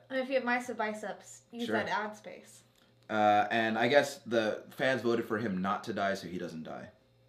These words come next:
Speaker 1: Mm.
Speaker 2: So, um, at, uh, there are, there are various points at the game where they think that, where they make you think he dies, but he doesn't die.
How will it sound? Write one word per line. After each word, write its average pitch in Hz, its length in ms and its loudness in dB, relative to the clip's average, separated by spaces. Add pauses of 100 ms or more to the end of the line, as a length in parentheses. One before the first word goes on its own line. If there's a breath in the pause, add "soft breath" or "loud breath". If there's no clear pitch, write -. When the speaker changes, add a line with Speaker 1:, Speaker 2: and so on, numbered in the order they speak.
(140)
Speaker 1:
Mm. 220 160 -8 (340)
Speaker 2:
So, 85 320 -8 (680 soft breath)
um, 78 480 -8 (240)
at, - 340 0 (100)
uh, 127 120 2
there 151 160 6
are, 120 240 6
there 143 180 4
are 120 60 2
various 147 340 8
points 143 200 -4
at - 80 -8
the 113 80 0
game 113 280 0
where 110 120 0
they 98 160 -2
think 113 460 -2
that, 101 280 -4
where 104 140 -2
they 107 120 0
make 104 180 -2
you 95 60 -6
think 107 320 -4
he 113 120 -6
dies, 110 300 0
but 87 100 -12
he 87 100 -10
doesn't - 260 -14
die. - 120 -16